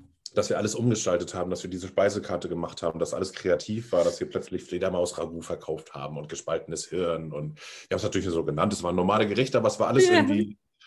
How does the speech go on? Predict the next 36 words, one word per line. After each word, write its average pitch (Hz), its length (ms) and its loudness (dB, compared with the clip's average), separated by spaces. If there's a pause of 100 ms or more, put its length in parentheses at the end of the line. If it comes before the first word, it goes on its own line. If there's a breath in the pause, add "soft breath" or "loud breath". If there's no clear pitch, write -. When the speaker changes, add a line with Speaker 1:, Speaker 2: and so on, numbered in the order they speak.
(180 soft breath)
Speaker 1:
lustig 120 340 2
und 104 120 2
kreativ, 120 540 2
äh, 95 280 2
zurechtgemacht. 107 800 0 (400 soft breath)
Und 127 120 6
es 123 120 4
hat 127 200 2
auch 107 200 2
wirklich, 120 720 2
weil 101 380 4
wir 117 100 4
das, 104 160 2
glaub 98 180 4
ich, 98 100 -6
mit 95 120 -6
Liebe 107 220 -4
gemacht 95 260 -2
haben, 92 160 -4
hat 92 80 -8
das - 140 -8
Karma 92 260 -2
uns, 85 160 -4
glaub 80 160 -4
ich, 78 60 -12
direkt 85 300 -6
belohnt. 87 340 0
Es 80 100 -10
war 85 100 2
auch 78 80 -10
wirklich 78 200 -14
von 73 140 -12
Anfang 90 360 -8
an 85 140 -8
ein 78 80 -8
Riesenerfolg. 76 720 -8